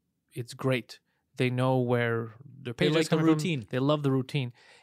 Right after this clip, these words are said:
Speaker 1: I don't even think for me it's the routine. I think I like doing shit with people that we can test, that we can fuck around in. Like, I like the idea of thinking that one day I could call you up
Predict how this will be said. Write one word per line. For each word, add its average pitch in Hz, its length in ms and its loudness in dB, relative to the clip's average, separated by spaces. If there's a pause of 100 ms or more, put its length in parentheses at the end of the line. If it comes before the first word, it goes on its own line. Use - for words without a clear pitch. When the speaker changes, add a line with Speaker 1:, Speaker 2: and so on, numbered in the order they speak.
(100)
Speaker 1:
I - 140 -6
don't 285 140 2
even 302 200 2
think - 260 -6
for 160 120 -6
me 160 140 -2
it's 175 140 -8
the 139 100 -4
routine. 135 600 -8
I 123 80 -14 (140)
think 262 200 -8
I 147 60 -8
like 139 400 -6
doing 165 240 0
shit 147 300 -8
with 131 180 -10
people 143 460 -8 (420)
that 123 160 -2
we 143 100 0
can 135 200 -8
test, - 340 -6
that - 60 -8
we 135 80 -6
can 135 120 -10
fuck - 260 -6
around 131 220 -2
in. 113 120 -12 (300)
Like, 143 140 -4
I 170 140 -2
like 220 220 -2
the 143 120 2
idea 127 300 -2
of 120 80 -4
thinking 139 340 -8
that 113 140 -6
one 131 200 -4
day 135 120 0
I 127 40 -4
could 123 140 -20
call 131 220 -4
you 120 160 -6
up - 160 -10